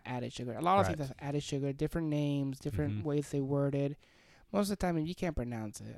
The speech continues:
Speaker 1: Right?
Speaker 2: Yeah.
Speaker 1: it's probably some chemical <laughs> you shouldn't be
Speaker 2: Right.
Speaker 1: taking.
Speaker 2: So, you know, one thing is, you, when you're reading the label, look out for how much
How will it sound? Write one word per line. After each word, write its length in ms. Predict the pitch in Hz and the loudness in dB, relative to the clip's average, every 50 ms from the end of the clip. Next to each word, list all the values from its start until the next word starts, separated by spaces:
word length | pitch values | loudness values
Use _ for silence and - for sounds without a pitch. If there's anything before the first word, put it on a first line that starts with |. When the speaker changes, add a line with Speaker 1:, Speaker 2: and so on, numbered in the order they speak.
| - 175 185 | -14 -14 -12
Speaker 1:
Right? 240 | 170 160 151 127 - - _ _ _ _ _ _ _ - - - - _ _ _ - - | -10 -10 -10 -10 -12 -14 _ _ _ _ _ _ _ -20 -20 -20 -20 _ _ _ -10 -8
Speaker 2:
Yeah. 160 | 95 82 85 | -6 -4 0
Speaker 1:
it's 300 | - 160 165 160 - - | 4 6 6 4 4 2
probably 340 | - - 196 185 185 180 175 | 6 10 10 12 12 12 10
some 200 | 165 - 165 165 | 8 6 2 0
chemical 420 | - - 165 156 151 151 - - 135 | 2 2 2 2 2 0 0 0 2
<laughs> 0 | |
you 60 | 123 | 4
shouldn't 540 | - - - - - - - - 156 165 147 | 4 4 4 4 6 6 6 4 2 -2 -2
be 180 | 143 - - - | -2 -2 0 0
Speaker 2:
Right. 300 | 98 90 90 151 151 - | 0 2 2 2 0 0
Speaker 1:
taking. 260 | - - 185 160 160 - - - - - - - - - - - | 0 0 2 2 0 -2 -4 -12 -16 -20 -20 -20 -20 -20 -20 -8
Speaker 2:
So, 480 | - - 135 127 120 120 117 113 110 - - | 0 4 6 6 8 8 6 4 4 0 0
you 100 | 131 123 | 0 2
know, 120 | 120 113 110 | 2 4 4
one 200 | 110 123 131 135 | 2 2 0 0
thing 220 | - 135 127 123 117 | 0 0 0 0 0
is, 180 | 107 - - - _ _ _ _ - - | -2 -2 -6 -10 _ _ _ _ -16 -10
you, 120 | 147 143 | -6 -4
when 140 | 120 117 113 | -2 0 0
you're 100 | 107 104 | 2 2
reading 160 | 110 120 131 | 2 2 2
the 60 | 143 135 | 2 2
label, 340 | 131 127 123 131 131 - - _ - | 2 2 2 0 0 -2 -4 _ 0
look 200 | 120 135 143 - | 0 2 4 4
out 140 | 170 175 - | 2 2 2
for 260 | - 143 127 120 - - - | 0 0 -2 -2 -2 -4 -4
how 80 | - | -4
much 140 | 170 190 151 | -4 -4 -4